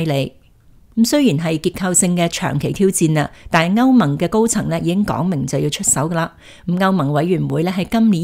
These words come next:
已經開咗針對中國電動車嘅反補貼調查，咁仲已經徵收咗臨時嘅關稅。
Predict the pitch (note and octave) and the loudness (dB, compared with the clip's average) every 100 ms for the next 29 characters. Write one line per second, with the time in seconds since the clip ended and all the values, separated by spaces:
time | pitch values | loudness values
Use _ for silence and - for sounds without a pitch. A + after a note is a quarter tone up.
0 | F#3 D#3+ G#3+ G#3+ A3+ A3 D3+ D3+ - G#3+ | -2 -2 0 0 2 2 0 -2 0 0
1 | G#3+ F3 F#3+ G#3 G#3 E3+ - D3+ D#3 D3 | 2 0 2 2 2 -2 -2 -2 0 -2
2 | D3+ G#3 F#3+ D#3 - C#3+ E3+ D#3 D#3 F#3 | -2 -2 0 -2 -4 -6 -2 -2 -2 -2
3 | - D3+ D3+ - D3 C3+ - _ _ - | -4 -2 -4 -4 -4 -4 -8 _ _ 0
4 | G#3+ D#3 D3+ G3 G#3+ G#3+ G#3 G#3 G#3 F#3+ | 2 2 0 2 2 2 2 2 0 2
5 | D3+ D#3+ B2+ - C3+ C#3 F#3+ F#3+ - D#3 | 0 0 -2 -2 -4 -2 -2 -2 0 -2